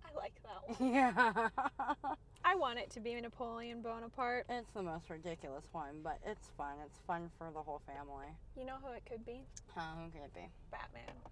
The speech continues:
Speaker 2: Almost definitely Batman.
Speaker 1: I mean, have we ever seen Batman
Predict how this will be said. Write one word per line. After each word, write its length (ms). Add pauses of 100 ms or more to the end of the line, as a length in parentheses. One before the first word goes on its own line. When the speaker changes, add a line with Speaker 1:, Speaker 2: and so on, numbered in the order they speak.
(360)
Speaker 2:
Almost 360
definitely 540
Batman. 560
Speaker 1:
I 160
mean, 340
have 120
we 200
ever 220 (160)
seen 220
Batman 680